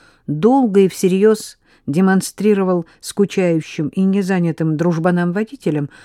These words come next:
разлоговские безобразия. «Не, ну гляньте только, до чего шеф свою машину довёл». И где теперь Разлогов?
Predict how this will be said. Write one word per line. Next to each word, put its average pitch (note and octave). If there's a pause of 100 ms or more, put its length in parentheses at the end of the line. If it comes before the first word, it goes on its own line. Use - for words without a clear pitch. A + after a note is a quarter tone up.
(140)
разлоговские F#3+
безобразия. C3
«Не, E3 (180)
ну G#3
гляньте A#3+
только, A3
до G#3+
чего A#3
шеф -
свою G#3
машину F#3+
довёл». D#3+ (1200)
И G3+
где G3
теперь D#3+
Разлогов? D3